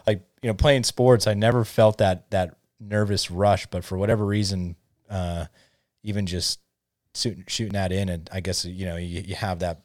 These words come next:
that little panic, I guess. But, uh, yeah, it's been going really, really well. I actually FaceTime with Jim just to, "What do you think?"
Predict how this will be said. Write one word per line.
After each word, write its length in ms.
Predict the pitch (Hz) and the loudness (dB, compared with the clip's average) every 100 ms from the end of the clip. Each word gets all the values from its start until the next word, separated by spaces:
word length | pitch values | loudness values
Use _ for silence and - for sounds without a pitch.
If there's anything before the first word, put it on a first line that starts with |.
| _ | _
that 180 | 90 87 | -6 -4
little 200 | 95 82 | -4 -2
panic, 440 | - 95 101 - | -2 0 -4 -6
I 60 | 82 | -10
guess. 260 | 82 78 | -8 -8
But, 220 | - 90 85 _ _ _ _ _ _ _ - - | -6 -6 -6 _ _ _ _ _ _ _ -14 -2
uh, 360 | 107 85 82 - _ _ _ _ _ _ _ _ _ | 0 0 -4 -8 _ _ _ _ _ _ _ _ _
yeah, 220 | 123 139 - | 2 2 0
it's 180 | 107 - | -10 -2
been 160 | 135 | 0
going 320 | 120 123 120 98 | 4 4 4 2
really, 240 | 110 110 | 2 4
really 220 | 104 101 | 4 2
well. 220 | 92 104 104 | 4 6 4
I 100 | 85 - | 2 -4
actually 320 | 98 98 98 | -2 -2 -4
FaceTime 580 | - 98 95 - 98 98 | -4 -4 -2 -2 -2 -2
with 240 | 90 87 - | -6 -8 -10
Jim 380 | 98 98 107 113 - _ _ - | -4 0 0 -2 -4 _ _ -10
just 240 | 95 - | -8 -6
to, 380 | 98 92 87 87 - _ _ _ _ | -4 -2 -2 -4 -10 _ _ _ _
"What 80 | 110 | -2
do 60 | 110 | -2
you 60 | |
think?" 380 | 95 107 107 117 | 0 0 0 -4